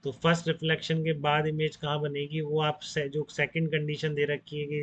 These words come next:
इससे reflection के बाद image यहाँ आनी चाहिए, तो मतलब इसके लिए object कहाँ पर होना चाहिए? जितनी distance ये है। तो अगर ये X है तो ये बची हुई कितनी होगी? ट्वेंटी टू पॉइंट फ़ाइव माइनस X हो गई क्या? तो यहाँ से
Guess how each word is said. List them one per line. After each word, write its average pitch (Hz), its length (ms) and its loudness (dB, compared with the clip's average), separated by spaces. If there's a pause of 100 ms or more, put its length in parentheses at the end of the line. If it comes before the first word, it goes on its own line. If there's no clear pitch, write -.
(140)
इससे - 280 -4
reflection 147 560 -2
के 151 100 0
बाद 143 220 2
image 143 340 -2
यहाँ 135 160 -4
आनी 131 240 -10
चाहिए, 131 280 -10 (440)
तो 143 60 -6
मतलब 143 260 2
इसके 147 260 0
लिए 165 160 4
object 151 440 0
कहाँ 143 160 0
पर 156 160 -2
होना 143 240 -2
चाहिए? 156 320 -2
जितनी 147 340 -2
distance 139 540 -2
ये 120 160 -6
है। 107 80 -10 (500)
तो 131 60 -8
अगर 135 200 0
ये 160 300 6
X 165 200 2
है 165 60 4
तो 170 100 0
ये 165 60 2
बची 156 260 0
हुई 160 120 0
कितनी 156 260 -4
होगी? 156 240 0
ट्वेंटी 156 320 -2
टू 151 240 -6
पॉइंट 156 240 -2
फ़ाइव 147 340 0
माइनस 143 360 -4
X 139 200 -6
हो 139 80 -4
गई 131 200 -4
क्या? 135 160 -6 (560)
तो 147 60 -4
यहाँ 139 220 4
से 156 140 2